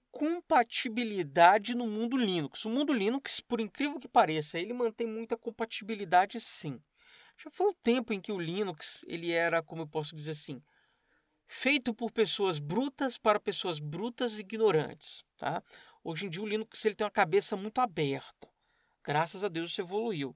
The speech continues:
Então, por exemplo, vamos pegar o Debian. O Debian tem o bash do projeto gnu, o bash tem o clássico S H e, desculpe, ele aponta o S H para o dash, tá?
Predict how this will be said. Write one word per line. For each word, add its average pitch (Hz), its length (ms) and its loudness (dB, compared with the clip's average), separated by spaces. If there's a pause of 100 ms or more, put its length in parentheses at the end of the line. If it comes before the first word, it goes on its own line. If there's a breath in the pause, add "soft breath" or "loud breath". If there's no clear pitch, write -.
(760 loud breath)
Então, 202 240 2
por 269 120 2
exemplo, 185 280 2
vamos 240 280 0
pegar 226 300 8
o 294 60 2
Debian. 143 440 0 (680 soft breath)
O 202 60 -2
Debian 175 340 4
tem 151 200 -6
o 160 100 -6
bash 165 640 4
do 165 100 -8
projeto 156 480 -4
gnu, 196 480 -6 (380 loud breath)
o - 80 -8
bash 165 320 2
tem 175 160 -2
o 160 80 -6
clássico 160 640 2
S 151 240 -2
H 190 420 2 (720 loud breath)
e, 220 300 -6 (280)
desculpe, 151 480 -2 (640)
ele 151 180 0
aponta 180 540 0
o 165 80 0
S 165 240 0
H 147 220 0
para 165 280 2
o 196 60 -2
dash, 151 640 2 (460)
tá? - 200 -14